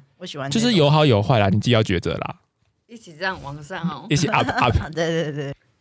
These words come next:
Speaker 3: 天秤很棒啊，只是天秤不是和弦的星座。
Speaker 1: 对。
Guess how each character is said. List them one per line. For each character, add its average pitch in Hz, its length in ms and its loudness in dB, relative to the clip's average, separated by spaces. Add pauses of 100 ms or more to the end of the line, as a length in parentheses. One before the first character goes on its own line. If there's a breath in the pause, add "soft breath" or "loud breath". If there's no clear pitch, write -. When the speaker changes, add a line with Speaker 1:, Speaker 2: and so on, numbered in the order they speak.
Speaker 3:
天 294 100 -20
秤 262 120 -14
很 151 140 -14
棒 160 260 -14
啊， 139 240 -18 (200)
只 - 80 -16
是 262 60 -12
天 269 160 -8
秤 156 160 -10
不 139 60 -10
是 226 100 -12
和 160 180 -8
弦 143 160 -16
的 127 80 -18
星 131 240 -20
座。 - 240 -18 (920)
Speaker 1:
对。 131 400 -20